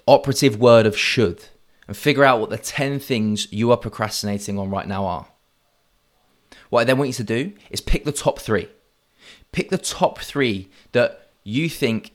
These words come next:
if they were to be completed, would provide the biggest amount of impact on your life right now. What we then need to do is get honest about why you're procrastinating on those things. So be honest here.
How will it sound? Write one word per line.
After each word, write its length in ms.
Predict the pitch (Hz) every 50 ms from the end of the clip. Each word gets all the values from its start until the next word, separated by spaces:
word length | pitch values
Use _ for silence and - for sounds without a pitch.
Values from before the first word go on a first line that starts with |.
| _
if 120 | 131 131 -
they 140 | 139 143
were 80 | 143 147
to 80 | 147 -
be 80 | 151
completed, 720 | 139 - 135 123 - - 123 107 101 - 104 104 - - - _ _ _ _
would 160 | - 110 -
provide 460 | - 127 110 101 120 110 113 110 107
the 80 | - 117
biggest 460 | 104 - - 139 135 113 139 139 -
amount 280 | 143 127 123 117 82 87
of 80 | 101
impact 500 | 113 110 110 104 - 101 95 - - - - -
on 120 | 107 107
your 120 | 107 104
life 280 | 101 98 92 92 - -
right 140 | 95 - -
now. 200 | 82 85 85 - _ _ _ _ _ _ _ _ _ _ _ _ _ _ _ _ _ _ _ _ _ _ _ _ - - - - -
What 120 | - 143 143
we 100 | 165 156
then 180 | 151 151 151
need 120 | 151 151 -
to 80 | -
do 320 | 117 - 107 107 113 135 151 -
is 100 | - 107
get 260 | - - - - - -
honest 600 | - 123 123 113 101 92 - - - - - - _ _ _ _ _ _
about 300 | - 92 120 123 107 92
why 320 | 113 107 113 123 127 139 147
you're 200 | 143 127 127 120
procrastinating 920 | - 131 113 - - 120 113 110 - - 110 104 104 101 101 - 104 98
on 160 | 65 101 101
those 220 | 101 98 98 101 -
things. 420 | - 87 - - 120 - - - _ _ _ _ _ _ _ - - _ -
So 100 | - 123
be 240 | 110 160 - - -
honest 400 | - 139 147 139 127 - - -
here. 220 | - 95 85 -